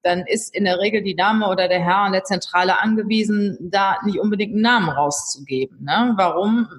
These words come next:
weiß jeder von uns. Ähm, in dem Moment, wo du sichtbar wirst,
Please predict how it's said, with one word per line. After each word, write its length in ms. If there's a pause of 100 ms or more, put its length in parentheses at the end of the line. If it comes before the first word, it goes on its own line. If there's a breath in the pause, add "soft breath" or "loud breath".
(160)
weiß 340
jeder 260
von 320
uns. 720 (200)
Ähm, 480
in 120
dem 140
Moment, 420
wo 100
du 140
sichtbar 800
wirst, 640